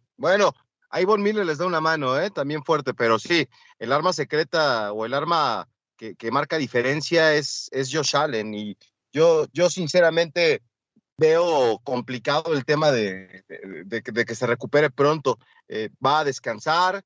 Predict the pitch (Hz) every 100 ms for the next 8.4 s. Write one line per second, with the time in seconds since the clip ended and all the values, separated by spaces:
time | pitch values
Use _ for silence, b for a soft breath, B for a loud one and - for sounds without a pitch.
0 | _ _ _ 107 107 107 143 165 143 120
1 | 151 170 - _ 123 139 - 185 185 -
2 | 190 214 190 185 190 165 123 120 120 127
3 | 156 180 170 180 185 185 _ - 160 175
4 | 165 143 175 170 160 156 170 170 156 147
5 | 156 151 156 156 185 B B 139 139 208
6 | 220 190 196 214 170 143 143 185 202 180
7 | 147 143 131 196 165 139 139 127 139 160
8 | 165 190 156